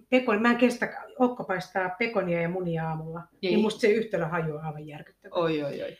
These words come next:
Speaker 1: Mutta
Speaker 2: Niin.
Speaker 1: tota, mutta pekonia noin muuten kyllä syö.
Speaker 2: Joo. No hei, ettei tästä nyt tuu ihan tämmönen pelkkä ruoka- ja syömisjakso.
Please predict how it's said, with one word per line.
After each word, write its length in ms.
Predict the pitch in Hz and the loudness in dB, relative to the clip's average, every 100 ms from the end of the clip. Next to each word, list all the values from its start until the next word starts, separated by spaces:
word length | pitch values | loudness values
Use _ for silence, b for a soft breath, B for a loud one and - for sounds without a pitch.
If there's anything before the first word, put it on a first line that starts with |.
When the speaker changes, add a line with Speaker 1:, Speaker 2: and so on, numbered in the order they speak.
| _ - | _ -12
Speaker 1:
Mutta 140 | 170 170 | -6 -4
Speaker 2:
Niin. 100 | 202 | -4
Speaker 1:
tota, 400 | 170 185 170 170 - | -4 0 0 0 -4
mutta 480 | 196 190 185 180 175 - | -8 -2 0 0 -2 -4
pekonia 400 | 226 226 202 190 | -2 0 0 0
noin 200 | 190 190 | 0 0
muuten 340 | 214 208 165 151 | 2 2 0 -8
kyllä 220 | - 156 | -12 -14
syö. 180 | - 202 | -4 0
Speaker 2:
Joo. 320 | 160 147 147 _ _ _ _ - B B B B B B | 2 2 -2 _ _ _ _ -6 B B B B B B
No 120 | 247 277 | 4 6
hei, 260 | 370 196 | 6 8
ettei 280 | 226 262 254 | 8 8 8
tästä 220 | 269 269 | 6 4
nyt 220 | 277 - | 4 2
tuu 140 | - - | 0 6
ihan 340 | 359 285 233 165 | 8 10 8 6
tämmönen 500 | 156 151 139 135 - | 4 2 0 -2 0
pelkkä 520 | 156 143 - 131 - - - | 4 4 2 -2 -2 -12 -8
ruoka- 300 | 151 143 127 | 2 4 4
ja 160 | 113 120 | 0 2
syömisjakso. 840 | - 180 165 160 185 185 269 - | 6 6 6 4 4 6 6 6